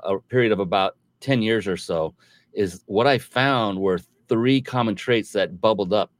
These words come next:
to the top for successful people being the key word there. And they were the very name of the show, Mind, Body, and Business.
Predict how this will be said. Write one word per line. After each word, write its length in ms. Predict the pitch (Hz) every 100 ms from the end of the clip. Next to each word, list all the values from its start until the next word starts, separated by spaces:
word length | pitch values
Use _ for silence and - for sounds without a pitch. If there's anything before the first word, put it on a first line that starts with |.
| -
to 100 | 95
the 80 | 87
top 320 | 107 98 -
for 320 | 98 90 87 -
successful 680 | - 98 - - 139 131 95
people 260 | 92 87 85
being 160 | 87
the 60 | 82
key 280 | - 113 87
word 260 | 104 92
there. 220 | 78 76 - - - _ _ -
And 360 | 107 107 104 101
they 140 | 107
were 380 | 107 104 101 92 _ _ -
the 80 | 98
very 380 | 104 95 92 -
name 240 | 98 104
of 60 | 85
the 80 | 80
show, 260 | - 95
Mind, 300 | 80 92 95
Body, 260 | 87 87 87
and 120 | 80
Business. 400 | 101 85 85 -